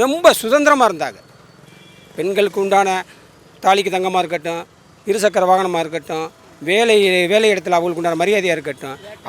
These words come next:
ஆபீஸ்களில் கவர்மெண்ட் ஜாப் வந்து நல்லா வந்து பப்ளிக்கு வந்து நல்ல ரெஸ்பான்ஸ் கொடுத்தாங்க. இப்போ அப்படி இல்லை. ஒரு ஆபீஸுக்கு போங்க,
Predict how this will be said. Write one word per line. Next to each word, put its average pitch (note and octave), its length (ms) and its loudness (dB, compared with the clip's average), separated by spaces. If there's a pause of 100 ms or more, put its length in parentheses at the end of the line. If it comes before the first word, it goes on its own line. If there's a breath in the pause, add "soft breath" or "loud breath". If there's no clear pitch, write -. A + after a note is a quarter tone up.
(160)
ஆபீஸ்களில் G3+ 580 2 (440)
கவர்மெண்ட் D4 500 4
ஜாப் G3 220 2 (140)
வந்து E3 220 -8 (440)
நல்லா D#4+ 380 4 (100)
வந்து A3 320 -4 (720)
பப்ளிக்கு C4+ 480 4
வந்து A#3+ 180 0
நல்ல A3 220 2
ரெஸ்பான்ஸ் G3+ 300 0
கொடுத்தாங்க. C#3 300 -8 (180)
இப்போ D#3+ 200 -2
அப்படி G#3 260 -2
இல்லை. F#3 160 -2 (380)
ஒரு D#3+ 140 -2
ஆபீஸுக்கு G#3+ 360 0
போங்க, A3+ 200 2